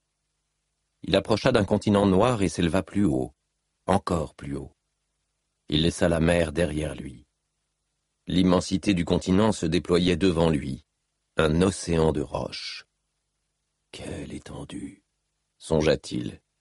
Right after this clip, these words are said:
impressionné. Il n'avait pas compris. Comment l'aurait-il pu ? Il dépassa les plaines brisées. Leur aspect donnait l'impression que quelque chose de très gros les avait frappées en leur centre, diffusant vers l'extérieur des fissures ondulantes.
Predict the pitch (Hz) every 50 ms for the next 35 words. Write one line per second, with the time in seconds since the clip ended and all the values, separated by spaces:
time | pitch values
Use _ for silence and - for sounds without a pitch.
0 | _ - 76 71 - - - 80 - - 69 64 60 - - - - _ _ _
1 | _ _ _ _ _ _ _ _ _ _ _ _ - 92 95 95 98 87 101 95
2 | - 139 - - - 62 - - - - - - - _ _ _ _ _ _ _
3 | _ _ _ _ _ _ _ _ _ _ _ - 101 92 101 113 113 87 76 67
4 | - - - - 57 53 _ - - 57 - _ _ _ _ _ _ _ _ _
5 | _ _ _ _ _ _ _ _ _ _ _ _ _ _ _ _ _ _ _ _
6 | _ _ - - 82 78 101 104 - 110 107 - - 131 131 120 98 - - 104
7 | 107 107 95 90 80 85 78 65 - 64 60 60 - _ _ _ _ _ _ _
8 | _ _ _ _ _ _ - - 80 71 76 82 85 - - _ 110 110 107 85
9 | - - 73 76 71 71 67 - - - - 92 82 - 82 - 73 69 - 73
10 | - - 80 71 73 71 - - 95 85 78 73 76 78 73 65 62 - 76 65
11 | 71 71 - - 69 67 - 87 76 65 65 60 - - - - - 65 64 -
12 | - - 64 55 - _ _ _ _ _ _ _ _ _ _ _ _ - - 76
13 | 73 - - 80 71 71 87 87 80 71 60 64 73 73 - - - 69 71 76
14 | 82 90 87 71 65 - - - 73 - - - 101 85 71 69 67 65 67 -
15 | 62 58 53 50 _ - _